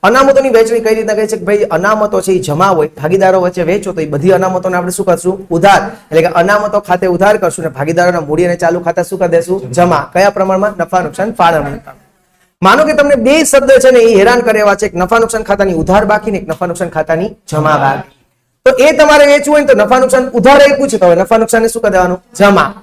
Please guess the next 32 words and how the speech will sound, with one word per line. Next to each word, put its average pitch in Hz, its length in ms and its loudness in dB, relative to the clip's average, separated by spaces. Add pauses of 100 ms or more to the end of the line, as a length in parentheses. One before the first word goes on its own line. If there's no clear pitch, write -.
એટલે 151 140 -14
કે 156 160 -8
નફા 202 140 2
નુકસાન 202 260 -2
ખાતું 190 280 0
જમા 190 280 2 (120)
અને 147 120 -6
ભાગીદારના 156 440 -2
મૂડી 156 240 -2
અને 165 120 -2
ચાલુ 165 200 0
ખાતા 165 420 -2 (160)
ઉધાર. 156 300 4 (400)
એવી 311 220 4
રીતે 311 140 4
માનો 294 220 4
કે 285 80 4
નફા 269 240 2
નુકસાન 277 260 2
ખાતાની 269 260 2
ઉધાર 294 360 6
બાકી 277 260 2
આપી 226 120 4
છે, 180 180 -2
એટલે 170 40 2
કે 160 80 4
નફા 185 220 2
નુકસાન 233 200 2
ખાતું 233 300 0
ઉધાર 269 300 4
આપ્યું 220 320 2
છે 156 160 2